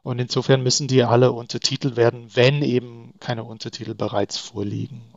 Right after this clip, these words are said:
Und in Bonn gibt's eine Besonderheit, dass es keine Untertitel sind, sondern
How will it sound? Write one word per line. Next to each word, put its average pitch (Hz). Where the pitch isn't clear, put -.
Und 110
in 120
Bonn 160
gibt's -
eine 127
Besonderheit, 131
dass 117
es -
keine 107
Untertitel 175
sind, 175
sondern 123